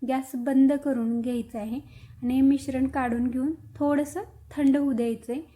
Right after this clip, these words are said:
थंड झाल्यानंतर याचे आपण लाडू वळून घेणार आहोत. आता हे थंड झालेलं आहे, याचे आपण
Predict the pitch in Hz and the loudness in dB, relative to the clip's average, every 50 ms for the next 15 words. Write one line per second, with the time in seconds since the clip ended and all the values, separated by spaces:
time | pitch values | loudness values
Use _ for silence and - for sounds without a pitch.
0 | _ _ _ _ _ _ _ - - 277 277 277 277 285 277 311 302 277 254 247 | _ _ _ _ _ _ _ -4 0 2 4 4 4 2 2 0 -2 -2 -2 -4
1 | 247 233 226 - 240 233 254 247 240 - 240 240 - 262 277 330 - - _ _ | -4 -6 -6 -6 -8 -8 -8 -8 -6 -6 -8 -6 -4 -4 -4 -4 -6 -8 _ _
2 | _ _ - 254 254 247 240 240 233 247 254 247 240 240 233 233 233 233 262 269 | _ _ -10 -6 -4 -2 -2 -2 -2 -2 -2 -2 -2 0 0 -2 -2 0 0 0
3 | 254 240 220 208 208 214 214 240 269 - _ _ _ _ _ _ _ _ _ _ | -2 -2 -4 -6 -6 -6 -6 -8 -10 -12 _ _ _ _ _ _ _ _ _ _
4 | _ _ _ _ _ _ _ _ _ _ _ _ _ _ _ - 285 269 - - | _ _ _ _ _ _ _ _ _ _ _ _ _ _ _ -20 -20 -18 -12 -8
5 | 262 285 320 311 - - - 302 285 277 269 277 262 294 294 285 262 254 247 240 | -8 -8 -8 -10 -10 -4 0 4 4 4 4 2 0 -2 -4 -4 -4 -4 -4 -6
6 | 240 240 240 233 247 285 349 _ - 262 262 262 269 277 262 254 - 277 | -6 -6 -6 -8 -10 -12 -12 _ -10 -8 -8 -6 -6 -8 -8 -6 -6 -8